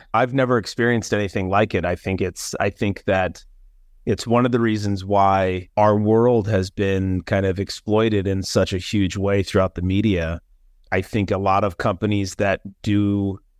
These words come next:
what they do look at our culture and say, "How do you authentically get culture that way?" And for us, it's because we're in the trenches every day with everybody. You know, I mean, to sort of go back to the beginning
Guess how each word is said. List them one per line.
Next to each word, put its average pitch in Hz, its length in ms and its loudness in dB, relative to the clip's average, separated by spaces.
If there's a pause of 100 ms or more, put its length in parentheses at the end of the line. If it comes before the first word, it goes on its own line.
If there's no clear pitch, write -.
(120)
what 104 240 -2
they 110 160 2
do 117 320 4
look 104 260 0
at 104 80 2
our 104 160 2
culture 98 400 0
and 92 180 -2
say, 87 440 0 (400)
"How 113 160 0
do 147 80 2
you 143 200 2
authentically 113 720 0
get 80 220 -4
culture 82 380 -4
that 78 180 -2
way?" 80 420 -4
And 92 200 -4
for 104 180 0
us, 113 220 0
it's 90 160 -8
because - 520 -4 (280)
we're 110 160 2
in 127 80 2
the 113 80 0
trenches 113 420 -2
every 101 220 0
day 104 180 2
with 92 160 -4
everybody. 95 480 0
You 90 120 -4
know, 101 40 -2
I 104 60 0
mean, 101 160 -2 (160)
to - 180 -4
sort 120 220 0
of 95 80 -6
go 113 160 2
back 110 240 0
to - 100 -10
the 90 80 -6
beginning 107 400 0